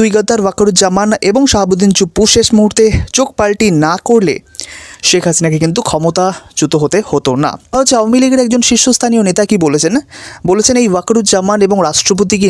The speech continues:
নিয়ে, তাদের নিয়োগ নিয়ে বলা হচ্ছে বারবার সতর্ক করা হয়েছিল প্রধানমন্ত্রী, সাবেক প্রধানমন্ত্রী শেখ হাসিনাকে, কিন্তু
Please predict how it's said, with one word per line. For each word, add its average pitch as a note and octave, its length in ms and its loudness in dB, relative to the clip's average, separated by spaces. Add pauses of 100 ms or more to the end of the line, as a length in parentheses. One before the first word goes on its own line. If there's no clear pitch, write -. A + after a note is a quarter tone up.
নিয়ে, B2 140 0 (500)
তাদের G3 240 0 (200)
নিয়োগ G#3+ 200 4 (120)
নিয়ে C3 160 0 (600)
বলা G3 200 0
হচ্ছে A#3+ 200 2 (140)
বারবার F3+ 360 0
সতর্ক F3 280 -2 (100)
করা F3+ 180 0
হয়েছিল F#3 320 0 (300)
প্রধানমন্ত্রী, E3+ 600 0 (360)
সাবেক E3+ 260 0
প্রধানমন্ত্রী E3+ 480 2
শেখ D3 180 -2
হাসিনাকে, - 360 0 (540)
কিন্তু C4+ 240 2